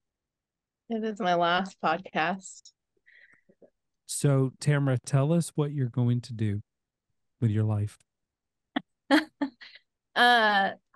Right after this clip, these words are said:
Speaker 1: I am going to be joining my husband, um, in our family business. So he runs a company out at the ranch,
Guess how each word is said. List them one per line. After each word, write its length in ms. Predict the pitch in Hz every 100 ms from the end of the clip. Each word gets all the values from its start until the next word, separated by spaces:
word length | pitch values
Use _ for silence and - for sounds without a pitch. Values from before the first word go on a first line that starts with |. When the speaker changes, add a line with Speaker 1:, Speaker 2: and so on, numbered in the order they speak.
| -
Speaker 1:
I 520 | 214 220 233 254 254
am 200 | 247 233
going 420 | 226 220 214 220
to 140 | 220 226
be 220 | 202 196
joining 460 | 185 190 180 190 208
my 160 | 220
husband, 800 | 214 175 - 175 175 180 202 196 -
um, 680 | 185 180 175 175 170 185 -
in 140 | 196
our 240 | - - 202
family 400 | 196 180 170 165
business. 640 | 170 - 170 202 202 - -
So 460 | - - 180 170
he 240 | 180 - 202
runs 480 | 190 180 175 175 -
a 80 | 185
company 540 | 180 170 175 175 170
out 200 | 170 170
at 120 | 180
the 100 | 214
ranch, 720 | 208 160 160 175 - - -